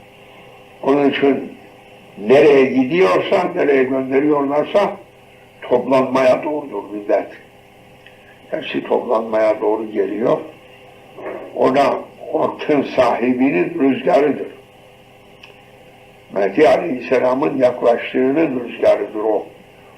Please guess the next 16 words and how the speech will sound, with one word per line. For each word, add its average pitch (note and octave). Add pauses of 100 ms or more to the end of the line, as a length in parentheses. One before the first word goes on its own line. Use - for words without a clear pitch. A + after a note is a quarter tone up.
(180)
O -
gıtadan B2
sonra B2
dur C3
bakalım. - (800)
Bu -
sene A#2 (800)
boşa -
çıkacak A#2+
seneye A#2+
benzemiyor. A#2+ (1300)
Bu A#2+
an B2+
zavurları B2+
da G#2+ (680)
süpürecek. -